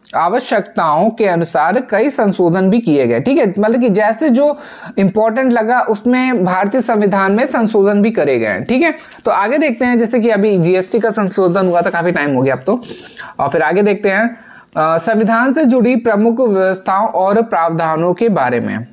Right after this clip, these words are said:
ठीक है, के बारे में जानते हैं और उन्हें किस देश से लिया गया है और क्या नाता है वो सब देखेंगे। तो देखिए सबसे पहला देश हो जाएगा हमारा संयुक्त राष्ट्र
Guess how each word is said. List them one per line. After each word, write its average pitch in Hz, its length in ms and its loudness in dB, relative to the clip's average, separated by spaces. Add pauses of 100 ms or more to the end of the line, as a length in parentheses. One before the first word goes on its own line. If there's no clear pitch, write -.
(180)
ठीक 214 140 0
है, 262 140 0 (460)
के 208 140 2
बारे 185 240 0
में 185 160 0
जानते 170 380 -2
हैं 208 120 0
और 175 360 0
उन्हें 208 420 -2 (240)
किस 220 200 0
देश 202 320 2
से 202 160 0
लिया 180 260 2
गया 170 220 0
है 233 360 -2
और 151 160 0
क्या 175 200 -2
नाता 170 320 -2
है 190 100 0
वो 156 180 0
सब 135 160 -2
देखेंगे। 117 380 -2 (360)
तो 196 60 2
देखिए 220 240 2
सबसे 233 300 -4
पहला 233 320 0
देश 220 380 0
हो 214 100 2
जाएगा 202 300 2
हमारा 185 380 0
संयुक्त 202 600 0
राष्ट्र 202 500 0